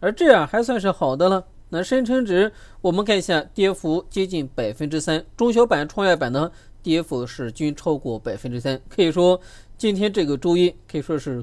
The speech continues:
够黑的一天。当然，这么弱的走势啊，也有超预期的地方，那就是天山生物有板了，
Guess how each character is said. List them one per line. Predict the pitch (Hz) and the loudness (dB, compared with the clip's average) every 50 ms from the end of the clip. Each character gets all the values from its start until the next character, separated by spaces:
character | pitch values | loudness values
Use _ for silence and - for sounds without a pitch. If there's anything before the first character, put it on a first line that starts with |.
| - - | -8 -4
够 | - 180 143 127 | -2 -2 -2 -2
黑 | 117 - - 139 127 | -4 -8 -8 -8 -8
的 | 120 127 | -6 -6
一 | 113 107 110 | -6 -8 -8
天。 | 107 110 120 117 - - - - - - - - - - | -8 -8 -8 -8 -8 -12 -16 -20 -20 -20 -20 -16 -4 2
当 | 247 254 | 4 4
然， | 294 277 | 6 6
这 | 359 339 | 4 4
么 | 285 262 | 4 4
弱 | 247 214 269 277 233 | 4 4 2 2 2
的 | 190 185 | 2 0
走 | 190 - 127 131 | 0 -2 -6 -4
势 | - - 208 | -2 -2 -2
啊， | 175 139 - - - - - - | -2 -2 -4 -8 -16 -16 -10 -4
也 | 277 | -2
有 | 233 180 175 | -2 -2 -2
超 | - - 247 247 | 0 2 2 2
预 | 240 180 131 | 2 0 -4
期 | 123 - 233 202 | -4 -4 -4 -4
的 | 160 | -4
地 | 127 - 160 147 | -2 0 -2 0
方， | - 139 - - - - - - - | 0 -2 -6 -8 -12 -20 -18 -8 -4
那 | 170 175 | -2 -2
就 | 175 180 175 | 0 -2 -4
是 | 156 - 139 120 - | -4 -4 -8 -10 -10
天 | - - 208 196 180 | -8 -4 -4 -2 -2
山 | - 202 190 | -2 -2 -4
生 | 175 - 202 185 170 | -4 -4 -4 -4 -4
物 | 143 120 - - | -4 -6 -8 -6
有 | - 143 135 131 | -4 -4 -4 -4
板 | - 123 104 | -4 -6 -6
了， | 110 127 139 | -4 -4 -4